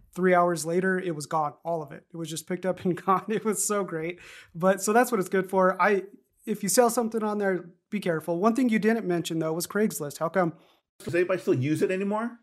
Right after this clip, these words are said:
Speaker 2: I mean, is anybody on it? I mean, I, I think the, the last time I looked at Craigslist was probably, like, ten years ago. You know, when I,
Speaker 1: Really?
Speaker 2: when I needed to buy,
Speaker 1: Yeah.
Speaker 2: like, some, a cer-, I was looking for, I think it was, yeah, I was looking for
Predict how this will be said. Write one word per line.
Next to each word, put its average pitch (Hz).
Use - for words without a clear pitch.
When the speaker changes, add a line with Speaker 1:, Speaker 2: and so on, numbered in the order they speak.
Speaker 2:
I 160
mean, 165
is 165
anybody 175
on 143
it? 196
I 175
mean, 180
I, 175
I 170
think 226
the, 202
the 175
last 196
time 180
I 165
looked 160
at 131
Craigslist 139
was 117
probably, 127
like, 120
ten 139
years 127
ago. -
You 143
know, 131
when 139
I, 175
Speaker 1:
Really? 185
Speaker 2:
when 143
I 151
needed 156
to 151
buy, 143
Speaker 1:
Yeah. 165
Speaker 2:
like, 139
some, 139
a 135
cer-, 160
I 151
was 156
looking 196
for, 180
I 151
think 202
it 202
was, 151
yeah, 147
I 135
was 143
looking 196
for 170